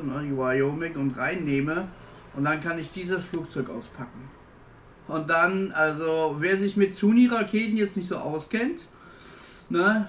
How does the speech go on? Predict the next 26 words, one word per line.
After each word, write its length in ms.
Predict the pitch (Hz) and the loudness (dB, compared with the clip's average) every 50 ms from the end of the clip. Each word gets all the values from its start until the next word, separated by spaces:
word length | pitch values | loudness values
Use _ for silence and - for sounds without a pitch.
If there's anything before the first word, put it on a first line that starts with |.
| - - | -4 -2
vierhundertsiebenundfünfzig 1160 | - 226 240 226 208 202 190 165 151 165 214 233 226 214 196 - 202 196 180 - 185 180 185 | 2 4 6 6 8 6 6 4 0 -2 -2 0 0 -2 -2 -2 -2 -4 -4 -4 -8 -6 -4
Millimeter 380 | 180 180 180 175 175 170 165 | -4 -2 -2 -2 -2 -2 -2
Durchschlag. 400 | 160 170 175 175 - 151 131 131 - - - - | -2 -2 -2 -2 -2 -2 -4 -4 -6 -10 -10 -8
Also, 480 | 160 156 175 180 185 185 180 180 - - - - - - - | -4 0 2 4 4 4 2 0 -2 -10 -18 -20 -20 -14 -8
aus 180 | - 180 180 202 | -4 -2 0 2
einem 160 | 202 202 196 | 2 0 2
perf-, 420 | 190 196 180 180 - - 147 135 135 160 175 | 2 2 2 2 0 -4 -12 -12 -10 -6 -4
aus 240 | 180 190 185 185 202 | -2 -2 0 0 0
einem 240 | 190 190 190 185 - - - - | -2 -2 -4 -6 -8 -10 -12 -16
ziemlich 380 | - - - 269 269 233 202 - | -10 -4 0 2 2 2 0 0
guten 420 | 214 240 269 277 - 202 175 151 | 2 2 2 2 2 0 -2 0
Winkel 540 | 180 240 285 - - 247 233 233 269 359 - - - - - - - - - - - | 0 2 2 2 2 2 2 2 0 -2 -4 -8 -16 -20 -20 -20 -20 -20 -20 -16 -6
abgefeuert 960 | - - 294 - - - 311 240 - - - - 185 180 180 190 196 208 202 | 0 0 0 0 0 -2 0 0 0 -2 -4 -2 0 2 2 2 2 0 -2
auf 180 | 190 196 185 185 | -2 -6 -6 -6
ein 80 | 180 180 | -6 -2
feindliches 520 | - 226 233 240 226 226 208 190 180 180 | 0 0 0 0 0 -2 -4 -6 -6 -8
Schiff, 280 | 185 - 262 302 403 339 - - - - | -6 -2 -2 -2 -2 -2 -8 -16 -18 -10
würde 240 | - 185 214 - 269 | -6 -4 -2 -2 -2
ich 80 | 226 208 | -2 -2
sagen, 600 | 214 214 202 208 220 220 233 233 233 233 220 196 - | -2 -2 0 0 -2 -2 -2 -4 -4 -4 -4 -6 -4
blong, 440 | 185 185 190 190 196 196 196 196 | -4 -2 0 0 0 -2 -2 -2
blong, 380 | - 175 170 160 156 156 156 - | -2 -2 0 0 2 2 0 0
blong, 420 | 151 151 170 180 196 247 277 302 - | 0 0 2 2 2 2 0 0 0
aua, 320 | - 180 175 190 190 190 - | -2 -2 0 0 -2 -4 -4
aua, 320 | 147 147 151 156 160 156 - | -4 -4 -4 -2 -4 -4 -4
aua. 320 | 139 139 127 123 123 - | -4 -6 -4 -4 -6 -8